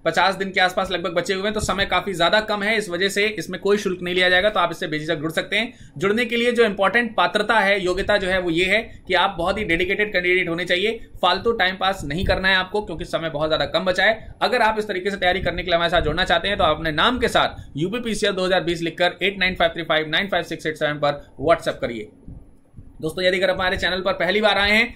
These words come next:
तो आपसे रिक्वेस्ट करना चाहूंगा कि आप हमारे चैनल को सब्सक्राइब कर दीजिए और सब्सक्राइब कर लिया है, तो बेल आइकन को प्रेस करना न भूलिए, जिससे कि इस तरीके के important इन्फॉर्मेशन जो हैं, नोटिफिकेशन जो हैं, वो आपको time to time मिलते चले जाएं। तो चलिए, आइए देखते हैं कि क्या उत्तर प्रदेश लोक सेवा आयोग के द्वारा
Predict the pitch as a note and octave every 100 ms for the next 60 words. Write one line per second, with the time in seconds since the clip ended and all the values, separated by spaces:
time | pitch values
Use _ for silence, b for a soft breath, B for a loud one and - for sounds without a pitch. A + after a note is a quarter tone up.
0 | B E3+ E3 F3 E3 G#3 G#3 G3+ G3+ G3
1 | G3 G#3+ G#3 F3 F3 F3 E3+ E3+ D3+ -
2 | F3+ G3+ G#3+ G#3+ A#3+ B3 B B E3 E3+
3 | E3+ F3+ F3+ F#3 G3 G#3+ A3 A3 A#3+ -
4 | - D3 F#3+ G3 G3 F#3+ F#3+ F#3 F3 F3
5 | F3 E3+ F#3 G#3+ G3 F3 F3+ G3 F#3+ A3
6 | G#3 G3+ F#3+ E3 E3 F#3 E3 D#3 D#3+ G#3
7 | E3+ - G3+ - - D3+ F#3 G#3+ F#3+ F#3+
8 | E3+ E3 E3 D3+ C#3+ F3 D3 C#3 D3 D#3
9 | F#3 B2 A#2+ B2 A2 G#2+ - - - -
10 | G#3 G#3+ E3+ G3 G#3+ G3+ G3 G#3 A3 A3
11 | G#3+ A3 A3+ A3+ - F3+ F3+ A3 G3+ G3
12 | F3+ F#3+ G3+ F3+ E3+ F#3 F3 D3+ F3+ F#3+